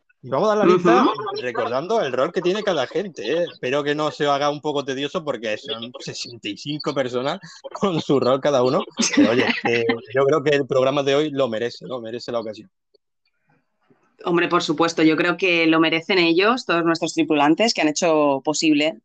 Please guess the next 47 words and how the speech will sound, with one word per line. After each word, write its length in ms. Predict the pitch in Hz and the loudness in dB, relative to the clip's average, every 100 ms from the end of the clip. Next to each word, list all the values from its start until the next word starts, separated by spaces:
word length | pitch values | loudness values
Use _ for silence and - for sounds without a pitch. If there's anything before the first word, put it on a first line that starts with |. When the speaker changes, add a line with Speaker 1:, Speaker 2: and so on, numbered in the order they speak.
| _ | _
Speaker 2:
tantos 340 | 160 156 156 | 0 2 -2
programas 640 | - 156 147 156 180 233 202 | 0 0 2 2 0 0 0
y, 520 | 151 139 - - - _ _ | 0 -2 -6 -14 -20 _ _
y 180 | 160 185 | 0 0
tanta 240 | 196 180 220 | 2 2 2
diversión, 560 | 202 165 - 196 170 | 2 0 0 0 0
¿no? 140 | 170 202 | 0 -2
que 80 | |
hemos 180 | 175 170 | -4 -4
tenido 460 | 165 160 160 143 139 | -2 -2 -2 -4 -8
estos 420 | 147 165 156 151 | -10 -8 -8 -6
diez, 460 | 151 143 139 143 _ _ | -6 -4 -6 -12 _ _
diez, 320 | - 110 87 - _ _ | -10 -10 -10 -14 _ _
eh, 200 | 78 - | -18 -14
estas 220 | - 165 160 | -6 -2 -2
diez 180 | 151 | 0
ediciones. 600 | 151 143 143 131 - - _ _ - - | 0 0 -2 -4 -8 -18 _ _ -18 -4
Speaker 1:
Este, 380 | 160 - 175 165 156 | -2 2 2 4 0
este 160 | 151 | 0
Speaker 2:
Así 100 | 175 | 2
Speaker 1:
programa 300 | 165 156 160 | 4 4 4
Speaker 2:
que 60 | 151 | 2
Speaker 1:
va 80 | 143 | 2
por 140 | 131 | -2
todos 120 | 117 117 | -4 -6
vosotros, 400 | 113 117 107 110 | -8 -10 -8 -8
así 200 | 131 120 | -8 -6
que 80 | |
vamos 180 | 135 156 | -6 -6
a 40 | 143 | -6
callarnos 320 | 135 135 143 | -6 -4 -6
un 40 | - | -4
poquito, 380 | 147 127 117 | -4 -2 -2
¿no, 140 | 113 135 | 0 2
Marina? 260 | 123 131 | 0 2
Y 60 | 131 | 0
escuchamos 680 | - - 127 120 117 113 - _ | -2 -6 -4 -2 0 0 -4 _
Speaker 2:
Tal, 260 | - 165 151 | -2 0 0
Speaker 1:
a 60 | |
esta 160 | 131 - | -2 -2
Speaker 2:
tal. 100 | 135 | -2
Speaker 1:
gente. 200 | 101 104 - | -4 -12 -14
Speaker 2:
Seguimos, 800 | - - - _ - - - - - | -12 -10 -12 _ -18 -16 -16 -20 -8
seguimos 600 | 233 196 233 220 175 175 | -2 0 0 0 -2 -4
con 100 | 165 | -4
los 140 | 165 | -2
audios. 640 | 160 151 151 147 147 - | -2 -4 -6 -8 -12 -18